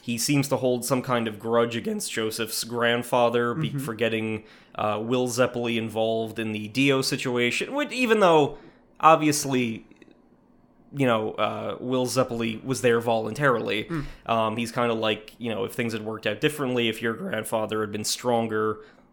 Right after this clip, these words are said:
Speaker 1: then, uh, you know, this wouldn't have happened.
Speaker 2: Mm-hmm.
Speaker 1: And seemingly the Zeppeli family has since then suffered in pursuit of these stone masks, in pursuit of the lore,
Speaker 2: Mm.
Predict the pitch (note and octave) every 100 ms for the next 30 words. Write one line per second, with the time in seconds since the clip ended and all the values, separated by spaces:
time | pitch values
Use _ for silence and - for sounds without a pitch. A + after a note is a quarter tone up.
0 | - - A2 G#2 G#2 G#2 F#2+ G2 F#2+ E2+
1 | F#2 D2 C#2+ A#2 A#2+ A#2 A2 G#2+ D#3+ F3
2 | E3+ B2 A#2 A#2 - C#3+ C#3 D3+ C#3 D3
3 | C3+ B2+ B2 B2 B2+ - - - B2+ B2
4 | A#2 A#2 A2 A2+ B2 A2+ B2 A#2+ A2 A2
5 | - G#2+ G#2+ A2 G#2 G#2+ - - D3 C#3
6 | B2+ A#2 A2+ - A2 - G#2+ G#2 G2+ -
7 | - _ _ B2 A#2+ - A#2 C3 A#2 A2
8 | A2 G#2+ - A#2+ G#2+ G#2+ G#2 G#2+ G2+ -
9 | - G#2+ G#2+ - A2 G#2+ G2+ G#2+ A2 G#2+
10 | G#2 G2+ - C#3